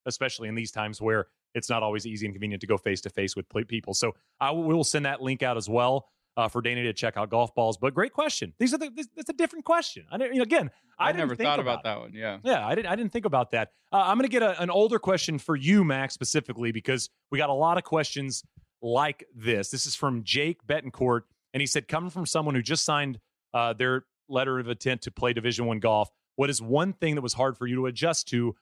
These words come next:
Speaker 1: going from junior golf to collegiate golf?"
Speaker 2: Well, congrats. First of all, that's a, a huge accomplishment. Um, the f-, thing I learned the fastest in, once I got there for my freshman year, was the balance of time is, is difficult. Um,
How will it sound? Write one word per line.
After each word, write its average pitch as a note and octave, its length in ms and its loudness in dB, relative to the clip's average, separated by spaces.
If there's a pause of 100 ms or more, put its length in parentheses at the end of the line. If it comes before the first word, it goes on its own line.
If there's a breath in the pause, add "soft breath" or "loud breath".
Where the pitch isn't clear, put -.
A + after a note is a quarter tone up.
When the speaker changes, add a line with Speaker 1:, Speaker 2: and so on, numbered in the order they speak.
(140)
Speaker 1:
going C3 220 2
from B2+ 180 -2
junior C3+ 260 0
golf A#2+ 240 2
to A#2+ 80 -8
collegiate A2 380 -4
golf?" - 240 -14 (180)
Speaker 2:
Well, C#3+ 240 0 (100)
congrats. D3+ 520 0
First D3+ 260 -4
of B2+ 60 2
all, B2 60 2
that's B2+ 240 -2
a, A2+ 400 0
a - 20 -14
huge C3 260 -2
accomplishment. A#2+ 760 -4
Um, A#2 360 -2
the B2+ 60 -4
f-, - 200 -10
thing F#3+ 160 0
I F3+ 60 2
learned D#3 320 0
the C3+ 80 0
fastest C#3 580 -2
in, A#2+ 260 0 (640)
once C3 160 -2
I C3+ 80 2
got B2+ 200 0
there B2+ 100 -4
for C3 120 -8
my A#2+ 140 0
freshman B2 480 -2
year, B2 240 2
was A2+ 360 0 (340)
the B2 60 2
balance C3+ 380 -2
of A#2 140 -12
time C3+ 640 -2
is, A#2+ 320 -4
is A2+ 180 -8
difficult. A2 640 -2 (140)
Um, G#2 520 -4